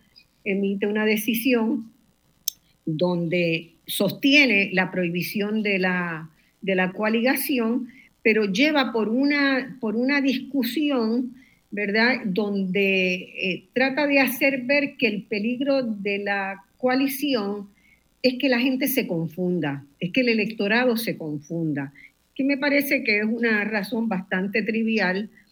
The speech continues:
Creo que el electorado de Puerto Rico sabe distinguir y sabría analizar mucho mejor, eh, pero ahora estamos esperando la decisión de si esos partidos van a apelar al Tribunal Supremo,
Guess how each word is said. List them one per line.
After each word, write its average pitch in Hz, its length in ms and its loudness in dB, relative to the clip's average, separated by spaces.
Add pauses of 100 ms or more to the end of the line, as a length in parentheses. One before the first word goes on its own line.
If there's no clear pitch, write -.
(160)
Creo 190 240 -2
que 190 80 -2
el - 60 0
electorado 175 600 -2
de 202 120 -2
Puerto 196 360 -4
Rico 196 480 -4
sabe 185 560 0
distinguir 202 600 -2
y 175 80 -2
sabría 165 480 -2
analizar 175 520 -2
mucho 180 320 -2
mejor, 190 480 -2 (720)
eh, 160 600 -2 (460)
pero 220 320 4
ahora 233 480 2
estamos 214 440 0
esperando 226 580 0
la 196 100 0
decisión 208 880 -2
de 175 140 -2
si 180 160 -6
esos 180 240 -6
partidos 208 600 -4
van 180 200 -2
a 190 60 -2
apelar 190 340 -2
al 185 160 -2
Tribunal 185 420 -4
Supremo, 185 560 -4